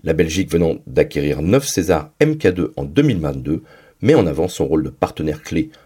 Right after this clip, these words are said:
anticipant la réception de son système en deux mille vingt-sept. Un officier belge a exprimé l'intérêt de son pays à gagner en expérience et à établir des liens avec les partenaires français, notamment dans la formation des instructeurs.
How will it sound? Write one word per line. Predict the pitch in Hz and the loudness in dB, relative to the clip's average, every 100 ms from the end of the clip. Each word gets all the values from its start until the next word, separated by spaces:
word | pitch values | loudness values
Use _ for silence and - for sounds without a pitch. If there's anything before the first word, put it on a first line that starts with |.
| _ | _
anticipant | - 73 - - - 71 | -10 -10 -8 -8 -4 -4
la | - | -4
réception | 82 - 92 - 92 | -4 -4 -4 -4 -4
de | 73 | -4
son | 67 - | -6 -10
système | - - - 92 | -10 -6 -2 0
en | 76 | 0
deux | 73 | -4
mille | 69 | -6
vingt-sept. | 73 67 - - - _ _ _ | -8 -6 -8 -10 -20 _ _ _
Un | - - | -10 -8
officier | 67 - - 76 | -8 -8 -4 2
belge | 113 - | 2 4
a | |
exprimé | 90 - 107 87 76 73 | 2 0 -2 -2 -2 -2
l'intérêt | 76 113 120 117 | 0 0 2 0
de | 107 | -2
son | 110 104 | -4 -2
pays | 87 104 | 0 0
à | 80 | 0
gagner | 87 92 | 2 0
en | 80 69 73 | 0 -4 -6
expérience | 85 - 80 67 67 - - - _ - | -8 -6 -6 -6 -8 -10 -16 -20 _ 4
et | 113 | 6
à | |
établir | 85 - 67 67 - | 6 2 -2 -4 -8
des | 60 | -8
liens | 67 73 - | -6 -6 -6
avec | 73 60 - | -10 -10 -10
les | |
partenaires | - 78 - 80 - | -4 -4 -2 -6 -6
français, | 67 65 82 78 - _ - | -8 -4 -2 -2 -8 _ -12
notamment | 76 76 76 71 85 | -4 -4 -2 -2 -2
dans | 64 | -2
la | |
formation | - 78 65 - 87 | -2 -2 -2 -6 -8
des | 73 78 | -6 -6
instructeurs. | 82 76 - 67 - | -6 -8 -10 -10 -12